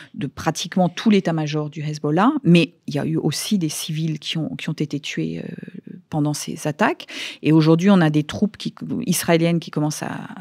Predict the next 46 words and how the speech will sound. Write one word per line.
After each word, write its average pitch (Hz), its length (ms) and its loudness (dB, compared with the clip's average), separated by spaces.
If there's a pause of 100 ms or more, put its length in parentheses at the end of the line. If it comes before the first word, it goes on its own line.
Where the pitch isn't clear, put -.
(120)
qui - 100 -14
font 156 120 -2
des 147 160 2
incursions, 170 560 0
qui 160 120 -8
s'approchent - 600 0
de 156 80 -2
la - 200 -6
frontière 160 460 -2
avec 143 220 -6
le 139 80 -6
Liban. 143 240 -2 (640)
Donc, 147 260 -4
euh, 151 300 0
ça, - 160 -8
c'est - 160 -4
le 160 100 4
nord. 233 380 6
Il 165 80 -4
faut - 100 -8
savoir 160 320 2
aussi 165 260 2
qu'au 175 120 4
nord 160 180 6
d'Israël, 170 460 4
il 214 80 4
y - 20 2
a 139 60 -4
soixante - 520 0
mille 170 280 2 (200)
Israéliens 170 500 2
qui 165 140 -8
vivaient 170 300 6
dans 160 160 0
le 156 60 0
nord 160 180 2
d'Israël 165 540 -2 (760)
et 165 80 6
qui, - 260 0
en 156 100 6
fait, 226 460 2
ont, 160 160 0
depuis 151 340 -4
un 151 200 4
an, 254 280 6 (100)
euh, 147 300 -4